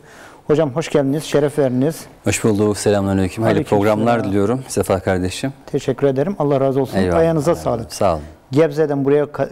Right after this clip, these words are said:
Speaker 1: kadar gelme
Speaker 2: Ne demek
Speaker 1: zahmetinde
Speaker 2: ya?
Speaker 1: bulundunuz. Gerçekten hele bugün İstanbul'un bu trafiğinde, bu, eee, du-, şu anki, eee, sıkıntılı durumunda
Speaker 2: Evet.
Speaker 1: Gebze'den buraya gelmek de epey zahmet ve eziyettir.
Speaker 2: Estağfurullah, estağfurullah.
Speaker 1: Beni kırmadınız.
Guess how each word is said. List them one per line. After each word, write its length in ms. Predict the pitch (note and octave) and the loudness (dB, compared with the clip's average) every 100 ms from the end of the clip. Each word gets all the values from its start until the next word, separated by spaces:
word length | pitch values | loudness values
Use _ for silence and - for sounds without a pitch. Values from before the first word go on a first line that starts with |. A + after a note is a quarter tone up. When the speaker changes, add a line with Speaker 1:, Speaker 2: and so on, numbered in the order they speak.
| - | -6
Speaker 1:
kadar 280 | - C3 C3 | -2 0 2
gelme 200 | B2 C3 | 2 2
Speaker 2:
Ne 40 | |
demek 120 | C3+ | 2
Speaker 1:
zahmetinde 440 | A2+ C3+ C#3 - D3 | 2 2 0 0 0
Speaker 2:
ya? 60 | |
Speaker 1:
bulundunuz. 400 | C#3+ D3 D3 D#3+ - - - - - - | 2 0 0 -2 -6 -20 -20 -20 -20 -8
Gerçekten 540 | C3+ D3+ - C3+ - B2+ | 0 0 2 -4 -2 0
hele 200 | C3+ C#3 | 2 2
bugün 200 | C#3 C#3 | 2 0
İstanbul'un 640 | C3 - D3 C#3+ C3+ C3+ | -2 -4 0 2 2 0
bu 60 | C3 | -2
trafiğinde, 640 | - C3+ B2+ C3 C3 B2 | 0 0 0 0 0 0
bu, 240 | C3+ C3+ - | 0 0 0
eee, 760 | C3 A#2+ A#2+ A#2+ A#2+ A#2+ A#2+ G#2 - C3+ | 0 0 0 0 0 0 -2 -4 -8 -2
du-, 140 | C3+ - A#2 - - - - | -2 -4 -14 -16 -16 -14 -14
şu 200 | - C#3 | -4 0
anki, 480 | C3+ A#2 - B2+ G#2+ - _ - - _ _ | 0 0 -2 -2 -2 -16 _ -20 -20 _ _
eee, 260 | C3 B2+ B2 | -8 -6 -6
sıkıntılı 540 | - - C#3 B2 C#3+ | -8 -4 -4 0 0
durumunda 600 | C3+ C3+ C3 B2+ E3 - - | 0 0 0 2 0 -2 -4
Speaker 2:
Evet. 180 | G#2 B2 | 0 2
Speaker 1:
Gebze'den 360 | D3 C3 C#3+ | 2 2 0
buraya 160 | C3+ C#3 | 0 0
gelmek 400 | C3+ C#3 E3 - | 0 0 -2 0
de 240 | E3 D#3+ - - F3 - | 0 0 -6 -18 -14 -6
epey 260 | D3+ D#3+ | -2 0
zahmet 400 | D3 B2+ C3+ D3+ | 2 0 0 -2
ve 40 | D3+ | -4
eziyettir. 640 | C#3+ A#2+ C3+ C3+ E2+ E3 | -2 0 2 0 -2 -8
Speaker 2:
Estağfurullah, 260 | F#3 - E2+ | -8 -14 -14
estağfurullah. 580 | F2+ - - _ _ C3 | -14 -20 -20 _ _ 0
Speaker 1:
Beni 160 | E3 | 0
kırmadınız. 600 | F3+ F#3 C#3+ A#2+ G#2+ - | 2 2 2 0 -8 -14